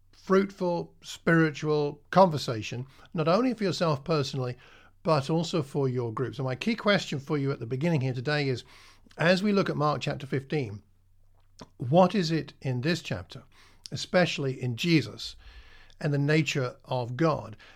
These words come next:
that will be useful to you in your current local congregational setting? What's most meaningful for you? Now, there's a lot of material in chapter fifteen, so let's dive straight in. I'm gonna go through it bit by bit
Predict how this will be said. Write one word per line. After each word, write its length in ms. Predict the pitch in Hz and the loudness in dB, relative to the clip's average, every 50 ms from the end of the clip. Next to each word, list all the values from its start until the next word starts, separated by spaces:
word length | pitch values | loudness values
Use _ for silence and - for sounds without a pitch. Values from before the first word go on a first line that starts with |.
| - - | -20 -6
that 180 | - 156 151 147 | -2 0 0 2
will 120 | 147 147 | 2 2
be 120 | 135 143 143 | 2 2 0
useful 460 | 139 135 143 175 196 190 - - 185 | 0 2 2 2 2 0 0 -4 -4
to 140 | 156 - 165 | -4 -4 -4
you 360 | 135 127 127 123 123 123 127 - - - - | -2 -2 -2 -2 -2 -2 -4 -8 -14 -10 -6
in 180 | 151 156 151 147 | -2 -2 0 0
your 240 | 143 139 135 131 131 - | 0 -2 -2 -4 -4 -8
current 540 | - - - 170 170 170 170 165 165 165 - - - | -10 -8 -4 -2 0 2 2 0 -2 -4 -8 -10 -8
local 640 | 175 127 139 143 143 139 139 - 151 135 135 - - - | -4 0 0 2 0 0 -2 -4 -4 -4 -4 -4 -8 -12
congregational 1200 | - - - 190 196 196 170 165 135 120 135 139 135 135 135 - - 135 127 127 123 120 120 - - _ - | -10 -4 0 0 2 2 0 -2 -2 -2 -2 -2 -2 -2 -4 -4 -4 -4 -2 -2 -4 -4 -6 -8 -12 _ -14
setting? 560 | - - - - - 117 - - 123 90 85 - _ _ _ _ _ _ _ _ _ _ _ _ _ - - | -10 -8 -6 -4 -4 -4 -6 -8 -10 -12 -12 -16 _ _ _ _ _ _ _ _ _ _ _ _ _ -6 -2
What's 260 | 160 185 180 - - | 0 0 0 0 0
most 340 | 151 147 160 160 156 - - | 0 2 4 4 2 2 0
meaningful 540 | 147 139 139 147 147 139 135 131 - 135 120 | -2 0 0 0 0 0 -2 -2 -4 -6 -6
for 140 | - 131 | -6 -6
you? 240 | 113 107 98 90 - - _ _ _ _ _ _ _ _ _ _ - - - - - - - - | -6 -6 -8 -10 -12 -16 _ _ _ _ _ _ _ _ _ _ -20 -20 -20 -20 -20 -18 -6 0
Now, 140 | 190 185 | 2 2
there's 140 | 185 180 160 | 4 4 4
a 40 | 196 | 2
lot 100 | 247 247 | 2 4
of 60 | 233 | 4
material 380 | 190 170 - 196 202 180 160 147 | 2 2 4 6 6 6 6 4
in 60 | 127 | 2
chapter 200 | - 156 135 123 | 0 -2 -4 -2
fifteen, 380 | - 147 135 - 170 185 196 151 | -2 -2 -2 0 0 2 2 2
so 80 | - | 0
let's 160 | 190 214 156 | 0 -2 -2
dive 320 | - - 185 175 175 156 - | 0 2 2 4 4 2 0
straight 260 | - 180 160 147 127 | 0 0 0 0 0
in. 80 | 147 143 | 0 0
I'm 140 | 143 160 | 0 -2
gonna 120 | 175 202 202 | -2 -2 -2
go 160 | 175 185 170 | 0 0 0
through 260 | 143 - - - 214 | 0 -2 -2 0 0
it 180 | 202 190 170 147 | 0 0 0 -4
bit 180 | 175 - - | -6 -6 -4
by 160 | 151 147 151 147 | -2 0 0 0
bit 320 | 139 135 175 180 170 - | 0 0 -2 -2 -2 -4